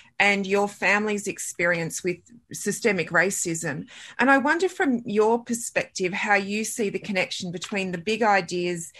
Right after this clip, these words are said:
in the Uluru Statement and those really practical issues, systemic racism, deaths in custody, you know, overrepresentation in the criminal justice system. I know that's a big question too, but I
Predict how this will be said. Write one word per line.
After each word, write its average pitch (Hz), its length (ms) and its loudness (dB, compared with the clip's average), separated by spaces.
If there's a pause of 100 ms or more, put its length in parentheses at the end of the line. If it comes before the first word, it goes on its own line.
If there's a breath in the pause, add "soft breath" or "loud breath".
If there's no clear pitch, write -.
(280 loud breath)
in 220 180 4
the 208 120 4
Uluru 180 440 0
Statement 180 440 0
and 180 100 0
those 190 240 0
really 233 240 2
practical 202 580 -4
issues, 165 520 -6
systemic 220 440 -2
racism, 190 760 0 (400 loud breath)
deaths 233 320 -4
in 214 160 0
custody, 185 920 -4 (160)
you 190 80 -6
know, 175 160 0
overrepresentation 196 1120 0
in 180 60 -6
the 175 80 -6
criminal 175 340 -6
justice 165 480 -8
system. 160 380 -10
I 208 80 4
know 226 160 4
that's 208 260 0
a 190 40 -4
big 160 200 -6
question 165 480 -8
too, 175 200 -6
but 185 100 -4
I 190 140 -2